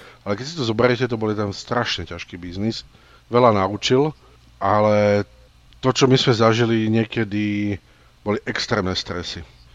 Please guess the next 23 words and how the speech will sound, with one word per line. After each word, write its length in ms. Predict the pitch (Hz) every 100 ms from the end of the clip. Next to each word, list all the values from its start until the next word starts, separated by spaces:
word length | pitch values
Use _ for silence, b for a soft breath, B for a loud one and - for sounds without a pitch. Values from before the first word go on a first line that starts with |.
| b -
Všet-, 320 | 147 - - 151
usmievali 400 | - 175 156 147
sme 160 | 147
sa 160 | - 131
na 80 | 123
všetky, 320 | 135 - 120
že 160 | 110
áno, 160 | 107 110
super, 400 | 98 107 113 107
bude 160 | 104 107
nový 240 | 104 104 98 98
Xbox 320 | 98 107 101
a 60 |
tak 100 | 101
ďalej, 400 | 98 95 101 123 - B B B
ale 100 | 101
my 120 | 104 107
sme 160 | 107
veľakrát 320 | 110 117 - 92
s 80 |
Marekom 260 | 101 98 95
fakt 300 | 85 101 85
nespali. 480 | 90 - 101 76